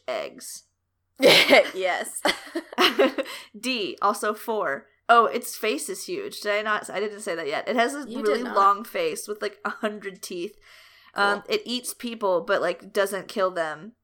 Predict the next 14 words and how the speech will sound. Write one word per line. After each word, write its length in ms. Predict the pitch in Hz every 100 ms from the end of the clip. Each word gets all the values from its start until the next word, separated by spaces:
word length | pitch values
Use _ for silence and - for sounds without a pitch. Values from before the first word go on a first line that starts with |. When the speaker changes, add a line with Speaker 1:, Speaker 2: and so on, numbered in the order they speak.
| _ -
Speaker 1:
And 920 | 208 202 196 196 190 196 190 196 180
it 160 | 233 220
can't 360 | 269 220 214
do 100 | 233
push-ups. 760 | 233 277 269 180 139 - - -
You 120 | 202
would 140 | 202 202
totally 440 | 214 202 202 208
kill 280 | 214 214 185
it 120 | 139
in 80 | 185
a 60 | 208
push-up 540 | 208 - 202 208 _
battle. 480 | 180 127 104 87